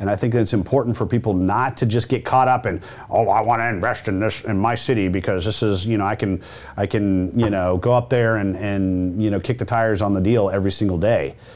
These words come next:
right? And I know people that have done that. And I'm gonna tell you, you're always gonna be limited to the amount of deal flow that's happening in that market at any one time. And sometimes that's gonna, that's gonna, that's gonna hamper your growth quite a bit. So look outside of your market.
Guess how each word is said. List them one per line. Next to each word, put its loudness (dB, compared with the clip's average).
right? 0
And 0
I 2
know 6
people 0
that 2
have 0
done 0
that. -2
And -8
I'm 0
gonna 2
tell 0
you, 4
you're 2
always 2
gonna 2
be 4
limited 2
to -2
the 4
amount 0
of 0
deal 2
flow -2
that's -2
happening -2
in 0
that -2
market -2
at -2
any -2
one -4
time. -4
And -4
sometimes -2
that's 0
gonna, 0
that's -2
gonna, 2
that's -2
gonna -2
hamper -2
your 0
growth -4
quite -2
a -4
bit. -8
So -4
look 0
outside 4
of 4
your 4
market. 2